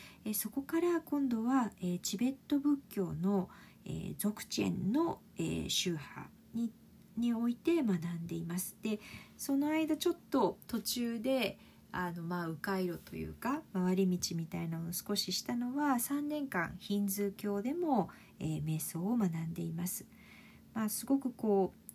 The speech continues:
う、あの、かなりこう、深く実践をしてきたと思いますけれども、自分に、自身にとっては、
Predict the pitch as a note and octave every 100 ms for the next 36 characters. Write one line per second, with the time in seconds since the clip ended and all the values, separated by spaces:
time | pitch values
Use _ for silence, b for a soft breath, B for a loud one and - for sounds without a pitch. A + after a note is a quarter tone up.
0 | - F#3+ F#3+ F3+ F3 E3 F3+ - - -
1 | B3 A3+ F3+ - - - - F4 F3+ D3
2 | - - F3 E3+ - E3 D#3 E3+ G#3+ A3
3 | - - - - D#3+ - A3+ F3+ F3 E3+
4 | F3+ - - F3 F3 F3+ G#3+ B3 G3+ B
5 | B B B - - G#3+ B3+ C#4+ D4 -
6 | - C#4 C#4+ F4 C#4 A#3 G#3+ G3+ - D#3+
7 | F#3 F#3+